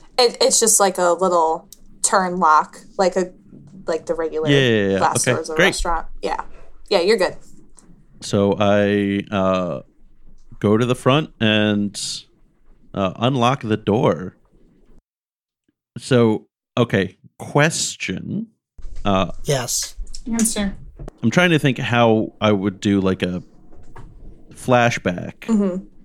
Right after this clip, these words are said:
Speaker 2: when I've just met a new person. Obviously, I wouldn't really have a flashback with them.
Speaker 1: Right.
Speaker 2: Uh,
Speaker 4: The person at the door?
Speaker 3: So
Speaker 2: yeah.
Speaker 3: Yeah, I was gonna say, so there's, in the, in the,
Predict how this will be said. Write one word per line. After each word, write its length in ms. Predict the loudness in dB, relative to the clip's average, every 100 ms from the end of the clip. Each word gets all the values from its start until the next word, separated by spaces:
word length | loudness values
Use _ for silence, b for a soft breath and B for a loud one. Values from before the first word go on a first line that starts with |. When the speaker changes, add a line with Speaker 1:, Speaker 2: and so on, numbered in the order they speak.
| -20 -14 -14 -4
Speaker 2:
when 200 | 0 0
I've 400 | 0 -4 -12 -4
just 380 | 2 2 0 -4
met 360 | 0 2 2
a 80 | 0
new 280 | -2 -2 -4
person. 920 | -8 -14 -4 -2 -2 -6 -12 -14 -16 -8
Obviously, 380 | -4 -2 -2 -2
I 20 |
wouldn't 180 | -2 -2
really 160 | -4 -2
have 120 | -4
a 60 | -4
flashback 640 | -4 -4 -4 -10 -10 -8
with 280 | -6 -6 -8 -4
them. 480 | -2 -2 -8 -10 -10 -8
Speaker 1:
Right. 260 | -6 -6 -8 -18 b b b -8
Speaker 2:
Uh, 520 | 0 0 2 -2 -6 -12 -18 -20 -20 -20 -12
Speaker 4:
The 80 | -8
person 320 | -4 -4 -2
at 120 | -4 -2
the 60 |
door? 200 | 0 2
Speaker 3:
So 460 | 4 4 4 2 -4 -8 0
Speaker 2:
yeah. 240 | 0 0 -8 -18 -14 -12 -8 -6 -6 0
Speaker 3:
Yeah, 200 | 4 4
I 20 |
was 100 | 2
gonna 80 | 2
say, 280 | 2 2 2
so 200 | 2 2
there's, 400 | 4 2 0 -4 _ -8 0
in 260 | 2 4
the, 240 | 4 2 0 -8 -2
in 200 | 0 0
the, 200 | -2